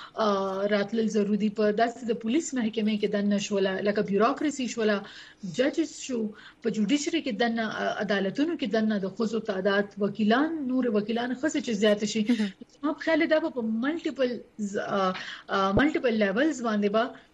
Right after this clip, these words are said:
Speaker 1: د ښځو شمولیت په دې معاشره کې چې زیات شي،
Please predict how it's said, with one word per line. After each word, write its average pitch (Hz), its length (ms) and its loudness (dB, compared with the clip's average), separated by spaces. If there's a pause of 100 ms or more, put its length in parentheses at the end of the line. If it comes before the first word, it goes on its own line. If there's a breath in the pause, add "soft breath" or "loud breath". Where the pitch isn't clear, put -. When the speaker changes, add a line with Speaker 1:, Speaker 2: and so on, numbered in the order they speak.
(220)
Speaker 1:
د 214 200 -2
ښځو 262 320 -2
شمولیت 214 580 4 (160)
په 226 60 -8
دې 214 100 -4
معاشره 208 440 -4
کې 226 340 -6
چې - 80 -4
زیات 247 480 0
شي، 220 260 -2